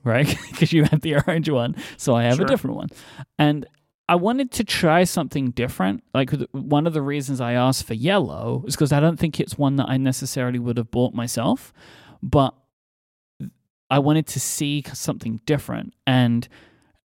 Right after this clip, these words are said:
Speaker 1: like, I think most of these iMacs, what you see in person is so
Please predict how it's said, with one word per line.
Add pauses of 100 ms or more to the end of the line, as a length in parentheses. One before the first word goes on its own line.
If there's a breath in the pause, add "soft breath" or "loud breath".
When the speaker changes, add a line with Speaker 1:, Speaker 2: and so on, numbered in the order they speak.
(600)
Speaker 1:
like,
I
think
most
of
these
iMacs, (480 soft breath)
what
you
see
in
person
is
so